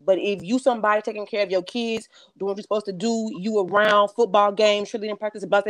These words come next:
blase, then I'ma be woman enough in court and be like, "We can bring this down some because he ain't even gotta be." And to be honest, me personally,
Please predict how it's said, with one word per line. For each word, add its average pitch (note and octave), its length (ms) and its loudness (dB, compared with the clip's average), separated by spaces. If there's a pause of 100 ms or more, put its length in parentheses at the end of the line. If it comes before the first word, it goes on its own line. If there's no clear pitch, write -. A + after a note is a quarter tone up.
blase, A3+ 460 2 (260)
then F#3 200 0
I'ma A#3+ 200 4
be G#3 140 -6
woman G3 340 0
enough G3+ 260 2
in F#3 140 -2
court A3 260 2
and F#3 160 -4
be F#3 80 -4
like, E3+ 300 0 (480)
"We A3 180 -2
can G#3+ 140 -2
bring G3 240 0
this F#3+ 100 -4
down F3+ 300 0
some F3 400 -4
because E3 480 -2
he G#3+ 240 -6
ain't F#3+ 140 -4
even F3+ 260 -2
gotta E3+ 220 2
be." F3+ 260 -10
And - 160 -4
to C4 80 4
be A#3+ 160 0
honest, C#4+ 260 4
me D4 160 0
personally, D#4+ 440 2